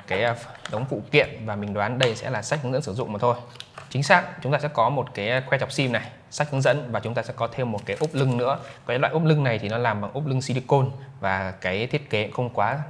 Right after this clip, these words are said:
nổi bật. Ở bên dưới này thì là chiếc máy của chúng ta và mình sẽ xem qua một chút nhá.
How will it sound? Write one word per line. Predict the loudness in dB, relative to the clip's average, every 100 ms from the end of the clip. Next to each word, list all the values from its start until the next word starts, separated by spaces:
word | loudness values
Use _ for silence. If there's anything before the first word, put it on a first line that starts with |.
| -6
nổi | -4 4
bật. | 4 4 -8 -20 -20 -2
Ở | 2
bên | 4 8
dưới | 8
này | 8 6
thì | 4
là | 4
chiếc | 2 2
máy | 2
của | 4
chúng | 6
ta | 6 6 0
và | -2
mình | -2 -2
sẽ | -4 -4
xem | -4 -2 0
qua | -2
một | -2 -2
chút | 0
nhá. | 0